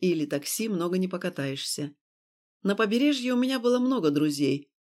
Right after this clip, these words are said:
но не настолько близких, чтобы просить машину. Да и вообще, одалживать машину — это дурной тон,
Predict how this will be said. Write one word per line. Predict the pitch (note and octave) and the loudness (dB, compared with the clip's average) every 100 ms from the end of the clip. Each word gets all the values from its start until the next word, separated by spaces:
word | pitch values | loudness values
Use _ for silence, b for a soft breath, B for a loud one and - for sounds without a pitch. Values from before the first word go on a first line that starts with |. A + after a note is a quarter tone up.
| _ | _
но | - | -4
не | C4 A3+ | 0 2
настолько | G3+ G3+ A3+ F#3+ D3 | 0 2 2 2 0
близких, | C#3 C#3+ C#3+ C#3+ | 0 0 -2 -10
чтобы | - D3+ D3+ | -6 -6 -6
просить | E3 D#3+ E3 D#3 | -6 -4 -6 -6
машину. | E3+ - D3+ C3+ C#3 _ _ _ _ _ _ _ | -6 -2 -2 -2 -8 _ _ _ _ _ _ _
Да | D4+ | 2
и | C#4 | 4
вообще, | G3+ D#3 D3 - D3+ | 4 0 -2 -4 -4
одалживать | - D3 F3 E3 D#3+ D3+ | -2 0 2 0 -2 -2
машину — | D3+ D3+ - A#3 | -2 -4 -4 -2
это | D3 - | -2 -2
дурной | C#3 D#3+ F3+ F#3 | -4 -2 -2 -4
тон, | D3 C#3+ - | -4 -8 -8